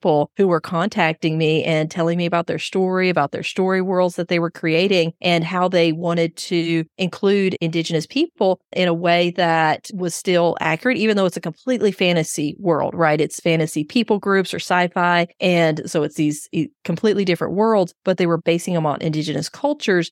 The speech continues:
And so even though they're completely fictional, they still didn't want the stereotypes. They still didn't want to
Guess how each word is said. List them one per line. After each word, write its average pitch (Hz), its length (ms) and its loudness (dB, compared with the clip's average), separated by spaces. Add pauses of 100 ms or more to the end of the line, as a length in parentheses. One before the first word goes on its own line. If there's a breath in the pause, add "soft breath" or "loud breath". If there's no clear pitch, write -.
(140)
And 175 160 0
so 185 140 4
even 208 240 2
though 185 80 4
they're 170 100 2
completely 165 400 -2
fictional, 175 600 0
they 175 180 2
still 190 260 -2
didn't 175 240 0
want 165 240 0
the 175 80 -14
stereotypes. - 800 -2
They 156 120 2
still 180 300 0
didn't 165 280 0
want 160 400 0
to 156 360 0